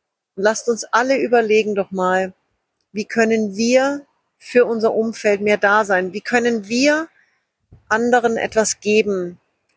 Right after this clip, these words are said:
das wirklich, wirklich was verändert in dessen Leben?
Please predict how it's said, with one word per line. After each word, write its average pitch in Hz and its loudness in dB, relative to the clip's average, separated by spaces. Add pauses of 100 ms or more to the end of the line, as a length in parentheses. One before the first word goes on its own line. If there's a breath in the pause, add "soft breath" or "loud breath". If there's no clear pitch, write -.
(160)
das 190 -2
wirklich, 226 0 (1200)
wirklich 214 0
was 185 0
verändert 196 0
in 180 -4
dessen 170 -2
Leben? 165 -2